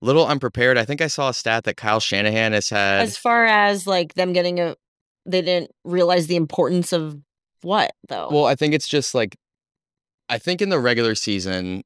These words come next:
Speaker 1: if you, you know, if you go to overtime and the first team to possess the ball scores a touchdown, you win the game.
Speaker 2: Right.
Speaker 1: But this time,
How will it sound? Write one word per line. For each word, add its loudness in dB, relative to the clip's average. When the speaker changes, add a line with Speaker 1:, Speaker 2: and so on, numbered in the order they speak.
Speaker 1:
if -8
you, -2
you -2
know, 0
if -8
you -6
go 2
to 2
overtime 0
and 0
the -2
first -2
team 0
to 0
possess -2
the -6
ball 0
scores 0
a -8
touchdown, -2
you -2
win -2
the -4
game. -6
Speaker 2:
Right. -6
Speaker 1:
But 0
this 0
time, -2